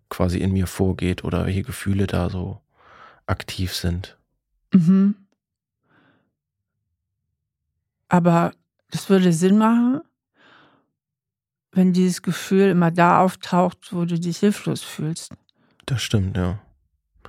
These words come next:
Speaker 1: Also
Speaker 2: Also,
Speaker 1: ich weiß
Speaker 2: dass du
Speaker 1: zum
Speaker 2: dich
Speaker 1: Beispiel auch
Speaker 2: einfach schnell hilflos fühlst in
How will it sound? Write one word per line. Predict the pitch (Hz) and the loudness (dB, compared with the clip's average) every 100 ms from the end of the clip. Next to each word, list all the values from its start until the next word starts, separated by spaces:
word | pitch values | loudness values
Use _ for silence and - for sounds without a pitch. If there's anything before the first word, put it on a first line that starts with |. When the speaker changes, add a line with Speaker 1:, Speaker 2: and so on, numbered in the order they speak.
| _ - _ - _ _ _ _ | _ -20 _ -20 _ _ _ _
Speaker 1:
Also | - 110 | 2 4
Speaker 2:
Also, | 107 | 6
Speaker 1:
ich | |
weiß | 92 | 6
Speaker 2:
dass | 180 | 6
du | 101 | 4
Speaker 1:
zum | |
Speaker 2:
dich | - | 4
Speaker 1:
Beispiel | - | 4
auch | 185 | 4
Speaker 2:
einfach | 190 180 | 6 4
schnell | 175 196 190 185 | 2 4 6 6
hilflos | 202 254 - 175 170 | 6 4 0 -2 -2
fühlst | - - 175 165 - _ | -4 -4 -2 -2 -6 _
in | - 170 170 170 | -4 0 2 2